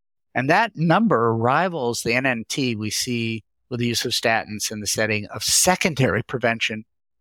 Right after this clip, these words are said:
in patients with established atherosclerotic cardiovascular disease. And it seems to me that H I V is a pretty powerful <laughs> risk factor. And similar to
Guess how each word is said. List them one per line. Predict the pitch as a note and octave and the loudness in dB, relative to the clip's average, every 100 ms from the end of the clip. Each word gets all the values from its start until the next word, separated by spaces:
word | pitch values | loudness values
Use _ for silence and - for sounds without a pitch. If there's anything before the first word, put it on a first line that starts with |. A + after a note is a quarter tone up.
| - | -8
in | B2+ | -4
patients | C#3 B2+ - A#2+ - | 0 0 0 -2 -6
with | A#2 | -4
established | A2+ - - G3 A3+ F#2 - - _ _ _ _ _ | -2 0 0 0 0 0 0 -4 _ _ _ _ _
atherosclerotic | D3 C#3+ D3+ - - B2 A#2 A2 | -2 0 0 0 2 2 2 0
cardiovascular | - A#2+ A2+ G#2 G2 G2+ - F#2+ | -2 0 0 0 0 -2 -6 -8
disease. | G2 G2 G#2+ F2 - - - _ _ _ _ _ | -8 -6 -6 -8 -10 -14 -14 _ _ _ _ _
And | - B2+ | -2 0
it | |
seems | A2+ F3+ D3 | 2 2 2
to | - | 2
me | D3+ | 2
that | B2+ G#2+ - _ _ _ | 4 2 0 _ _ _
H | D3 - | 0 2
I | C3+ | 2
V | C3 B2+ A2+ - | 4 4 4 2
is | C3 A2 | 0 0
a | |
pretty | - - B2+ | -2 -2 -2
powerful | - B2+ A#2+ A2+ C#3+ B2+ | 0 -2 -2 -2 0 2
<laughs> | |
risk | D#3+ C3+ | 2 2
factor. | D3 A2+ - G#2 A2+ - _ _ _ _ - | 0 -2 0 0 0 -8 _ _ _ _ 0
And | C#3+ C3+ | 0 2
similar | - G3+ F#3 C#3 | 4 4 4 0
to | - B2+ A2+ | 2 2 2